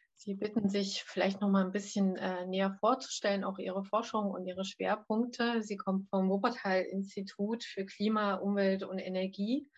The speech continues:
und, ähm, ist dort im Forschungsbereich Mobilität und Verkehrspolitik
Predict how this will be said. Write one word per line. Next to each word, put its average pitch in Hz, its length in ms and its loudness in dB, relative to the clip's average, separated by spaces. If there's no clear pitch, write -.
und, 190 280 -4
ähm, 185 280 0
ist 196 200 -10
dort 190 140 -4
im 185 100 -8
Forschungsbereich 190 1000 -4
Mobilität 190 580 -4
und 180 180 -10
Verkehrspolitik 208 1040 -6